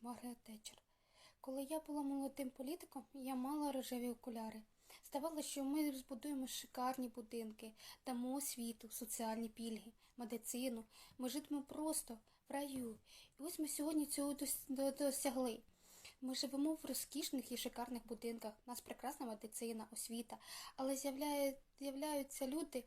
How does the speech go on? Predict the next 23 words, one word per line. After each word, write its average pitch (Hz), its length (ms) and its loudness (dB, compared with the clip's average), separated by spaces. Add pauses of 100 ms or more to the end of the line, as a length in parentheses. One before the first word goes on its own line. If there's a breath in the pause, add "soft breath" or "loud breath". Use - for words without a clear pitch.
(140)
серед 247 340 0
нас, 226 320 -6 (240 loud breath)
які 320 240 -2
хочуть 311 380 -4
нас 294 180 0
пограбувати, 247 800 -2 (120)
вбити, 233 500 -4 (300 loud breath)
які 294 200 -6
приходять, 320 440 -2
щоб 294 140 -2
зґвалтувати, 240 840 2 (220 loud breath)
які 285 200 -6
підривають 320 640 2
всю 285 440 2
основу 311 380 6
нашої 285 380 4
цивілізації, 262 880 4 (280 loud breath)
щоб 240 180 0
зруйнувати 269 560 4
все, 311 360 6 (220 loud breath)
що - 240 0
ми 254 220 4
здобудували. 233 1200 2